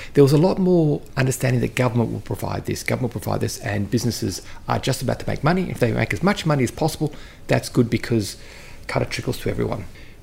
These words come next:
I think a lot, a lot of businesses you're already seeing is they realise that their role in society is much broader than that. They've got to engage with the sustainability agenda. They've got to engage with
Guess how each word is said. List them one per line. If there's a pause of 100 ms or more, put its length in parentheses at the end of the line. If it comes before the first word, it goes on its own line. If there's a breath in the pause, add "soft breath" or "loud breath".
(240 loud breath)
I
think
a
lot,
a
lot
of
businesses
you're
already
seeing
is
they
realise
that
their
role
in
society
is
much
broader
than
that. (260 soft breath)
They've
got
to
engage
with
the
sustainability
agenda. (320 loud breath)
They've
got
to
engage
with